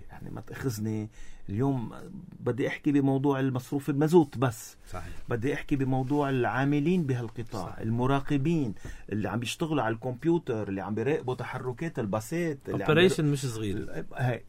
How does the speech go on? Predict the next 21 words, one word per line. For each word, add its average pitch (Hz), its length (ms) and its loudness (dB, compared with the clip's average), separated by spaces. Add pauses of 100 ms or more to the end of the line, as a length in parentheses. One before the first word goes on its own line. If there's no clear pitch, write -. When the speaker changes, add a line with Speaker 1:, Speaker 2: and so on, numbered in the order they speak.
Speaker 1:
آه، 113 160 -6 (500)
كيف 196 240 -6
ممكن 147 380 -2
إنه، 123 720 -4
آه، 95 460 -2
هلأ 110 300 -6 (640)
ما 110 80 -8
في 110 120 -10
شك 160 280 -6
عندكم 127 280 -4
القدرة 127 420 -4
وعندكم 113 360 -4
الخبرة 123 380 -6
وعندكم 120 380 -6
كل 117 180 -8
شيء، - 220 -8 (240)
بس - 120 -8
كيف - 220 -4
قادرين 135 360 0
اليوم 123 360 -4
تقدروا 107 640 -4